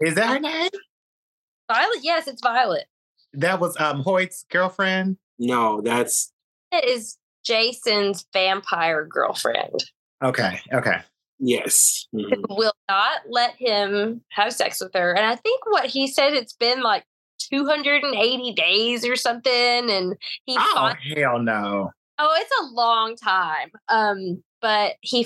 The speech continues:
Speaker 2: finally kind of mans up to her and says, you know, "We're gonna do this right now." And they end up having sex on his car.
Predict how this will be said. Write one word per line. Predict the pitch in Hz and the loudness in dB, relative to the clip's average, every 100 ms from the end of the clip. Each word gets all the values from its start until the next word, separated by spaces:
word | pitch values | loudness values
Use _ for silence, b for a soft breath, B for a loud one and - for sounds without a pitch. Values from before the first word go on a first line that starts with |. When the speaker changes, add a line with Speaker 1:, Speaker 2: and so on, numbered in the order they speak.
| - | 0
Speaker 2:
finally | 277 220 285 330 339 294 277 | 0 0 0 0 0 0 0
kind | 269 | 2
of | 240 202 | 2 0
mans | 240 247 247 | 0 0 0
up | 190 240 - | 2 2 -2
to | 349 | -2
her | 403 427 453 440 _ _ - | 0 2 2 -2 _ _ -6
and | 233 | -4
says, | 226 262 247 233 226 | 0 2 2 0 -4
you | 226 | -4
know, | 226 208 202 | 0 2 2
"We're | 247 277 | 2 2
gonna | 214 180 | 0 -2
do | 226 254 | -2 0
this | 233 196 - - - _ _ | 2 0 -2 -6 -12 _ _
right | 254 285 294 | 0 0 0
now." | 285 277 285 285 277 254 | 0 2 2 2 2 0
And | 220 220 | -2 -2
they | 247 | 0
end | 269 247 | 2 2
up | 220 | 0
having | - 233 190 208 | 0 -2 -2 -2
sex | 208 214 - - - - | 0 0 -2 -4 -4 -4
on | - 180 190 | -2 0 0
his | 180 175 - | 0 -2 -4
car. | - - 175 - | -6 0 0 2